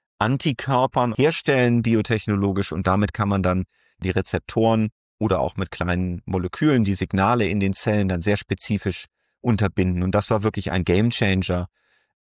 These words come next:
für diese Erkrankung. Die erste Therapie heißt Anti-T N F, Tumornekrosefaktor. Das hört sich ganz furchtbar an, hat mit Tumornekrose, also mit Tumortod eigentlich wenig zu tun. Das war ungefähr so zweitausend. In den letzten zwanzig Jahren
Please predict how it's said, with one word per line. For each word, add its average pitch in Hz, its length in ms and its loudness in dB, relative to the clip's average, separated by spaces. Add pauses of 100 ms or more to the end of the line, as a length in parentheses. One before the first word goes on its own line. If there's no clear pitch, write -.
für - 320 0
diese 104 220 0
Erkrankung. 127 560 0 (680)
Die - 100 -4
erste 120 360 0
Therapie 98 640 -2 (600)
heißt 95 320 0
Anti-T 101 600 -2
N 90 120 -2
F, - 380 -4 (160)
Tumornekrosefaktor. 113 1200 0
Das 98 100 0
hört 107 140 0
sich - 160 -6
ganz 95 160 -2
furchtbar 143 320 -2
an, 98 100 -2
hat 98 140 -4
mit 95 120 -6
Tumornekrose, 110 800 2
also 95 140 0
mit 95 160 -2
Tumortod 104 540 0
eigentlich 90 200 -2
wenig 110 280 2
zu - 120 -8
tun. 113 320 0 (880)
Das - 160 -6
war 101 140 2
ungefähr 101 380 0
so 95 100 -4
zweitausend. 123 640 0
In 107 60 0
den - 20 0
letzten 107 240 -2
zwanzig 120 460 -2
Jahren 110 340 2